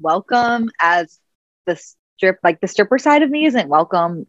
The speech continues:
My body isn't actually welcome." And you can see it in, like, the way that the attire,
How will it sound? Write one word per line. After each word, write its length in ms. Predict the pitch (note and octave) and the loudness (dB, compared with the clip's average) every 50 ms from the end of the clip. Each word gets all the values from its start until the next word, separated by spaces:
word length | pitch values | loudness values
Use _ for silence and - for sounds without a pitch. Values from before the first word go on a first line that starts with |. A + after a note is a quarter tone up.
| - | -4
My 200 | - F#3 F#3 F3+ | 0 0 0 0
body 400 | E3+ - G2+ D#3+ F3+ G3+ G#3+ F3 E3 | 2 0 2 2 4 4 4 2 2
isn't 180 | D#3+ E3+ D#3 | 2 -2 -2
actually 340 | - D3+ D3+ - - D3+ D3+ | -2 -4 -6 -4 -8 -6 -2
welcome." 520 | D3+ D3+ D3 D3 - - D#3 D3 D#3+ E3 _ _ - - - - - - _ - | 2 2 2 2 2 0 -2 -2 -2 -4 _ _ -20 -20 -18 -18 -20 -14 _ -2
And 220 | A#3+ B3 B3 A#3+ B3+ | 0 2 2 2 2
you 60 | C4 | 2
can 140 | G4 G#4 F4 | 2 0 0
see 220 | - D4+ C#4+ D#4+ | 2 2 4 4
it 80 | B3+ - | 4 2
in, 120 | A3 G#3 | 0 -2
like, 180 | F#3 F3+ E3 - | -2 -4 -2 0
the 100 | F3 E3 | -2 0
way 280 | D#3 D#3+ D#3+ E3+ E3+ E3 | 2 2 2 2 2 2
that 200 | E3 D#3 - - | 2 0 0 -2
the 220 | - D#3+ D#3 D3+ - | -4 -2 -2 -2 -2
attire, 800 | - D#3+ - - - D#3+ D#3 D#3+ D#3+ D#3+ D#3 D#3 D#3 D#3 E3 | -4 -6 -8 -2 0 0 2 2 2 2 2 2 2 0 -2